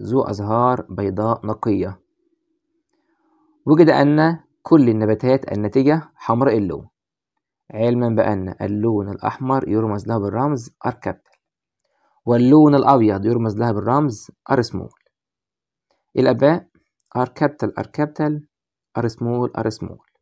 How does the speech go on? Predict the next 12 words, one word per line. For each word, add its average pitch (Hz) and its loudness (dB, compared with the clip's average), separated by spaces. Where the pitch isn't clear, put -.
الأمشاج 120 -2
بتنعزل. 117 -2
R 123 4
capital، - -6
R 98 -2
capital، - -8
R 120 0
small، 143 0
R 120 0
small. - -10
الجيل 131 4
الناتج 143 2